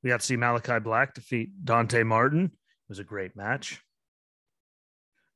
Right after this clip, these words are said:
I enjoyed it. I mean, we got to see Malachi, you know, I'd say give him a nod, you know, on his way out. But,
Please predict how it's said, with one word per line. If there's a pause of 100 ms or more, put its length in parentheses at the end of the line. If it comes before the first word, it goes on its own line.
(100)
I
enjoyed
it.
I
mean,
we
got
to
see (180)
Malachi,
you
know, (1000)
I'd
say (1000)
give
him
a
nod, (280)
you
know, (840)
on
his
way
out.
But,